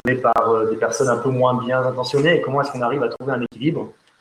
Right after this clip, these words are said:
entre ce que, euh, finalement ces, ces bases-là apportent versus, euh, ce, les problèmes qu'elles risquent de créer. Donc Iconem,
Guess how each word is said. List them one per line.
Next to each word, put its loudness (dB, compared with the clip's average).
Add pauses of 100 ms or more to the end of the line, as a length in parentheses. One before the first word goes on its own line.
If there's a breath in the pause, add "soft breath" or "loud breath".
(120)
entre -4
ce -6
que, -8
euh, -6
finalement -6
ces, -12
ces -20
bases-là 0
apportent -2
versus, -12
euh, -14 (460)
ce, -20 (220)
les -18
problèmes -8
qu'elles -20
risquent -12
de -20
créer. -20 (120)
Donc -16
Iconem, 2